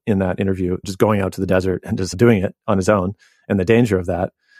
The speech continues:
And John actually was inspired at the time to just do the same, kind of go out there, just, "Okay, I'm just gonna do it," heroic style. And it ended up being very dangerous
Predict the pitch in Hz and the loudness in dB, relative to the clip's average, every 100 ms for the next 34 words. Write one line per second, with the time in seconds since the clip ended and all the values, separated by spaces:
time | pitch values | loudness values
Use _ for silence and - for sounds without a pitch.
0 | _ 107 95 107 107 101 95 101 95 92 | _ -2 2 4 4 2 0 -2 -4 -4
1 | - 101 95 98 107 107 87 90 101 - | -2 0 0 -2 -4 -2 -2 -4 -6 0
2 | 110 92 98 104 80 - 92 92 101 98 | 0 0 2 0 0 -6 -6 -2 0 0
3 | 101 95 92 87 123 143 135 123 - 110 | 0 -2 -4 -4 0 4 2 2 -2 2
4 | 127 110 - 101 107 - 92 87 - _ | 4 4 4 2 2 0 -2 -2 -4 _
5 | _ _ _ - 131 120 123 120 110 117 | _ _ _ -6 0 4 4 2 2 2
6 | 104 95 127 127 110 117 90 - | 2 2 2 4 4 4 0 -6